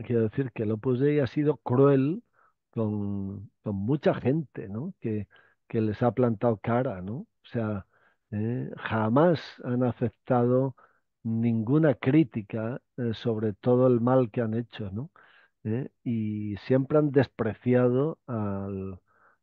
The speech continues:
a-, a-, al que era vulnerable y al que, y al que se iba para rehacer su vida, ¿eh? O sea, eso es algo, mm, durísimo, ¿no? ¿Eh? Y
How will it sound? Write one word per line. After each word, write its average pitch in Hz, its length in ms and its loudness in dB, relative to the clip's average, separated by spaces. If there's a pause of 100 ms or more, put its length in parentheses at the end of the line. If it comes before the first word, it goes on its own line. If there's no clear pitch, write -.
(120)
a-, 143 720 -14
a-, 127 120 -16
al 104 240 -6 (120)
que 104 640 -8
era 120 260 0
vulnerable 117 1120 2
y 110 140 -2
al 104 320 -4
que, 101 440 -6 (420)
y 113 100 -4
al 104 240 -4
que 107 160 -6
se 107 220 -4
iba 113 360 0
para 113 360 -2
rehacer 107 420 -4
su 107 220 -6
vida, 107 540 -2 (480)
¿eh? 110 340 -6
O - 100 -14
sea, 113 300 -4
eso 123 320 -4
es 113 120 -6
algo, 120 640 -2
mm, 98 540 -10 (200)
durísimo, 107 800 -2
¿no? 107 200 -8 (540)
¿Eh? 117 200 -6 (160)
Y 127 340 0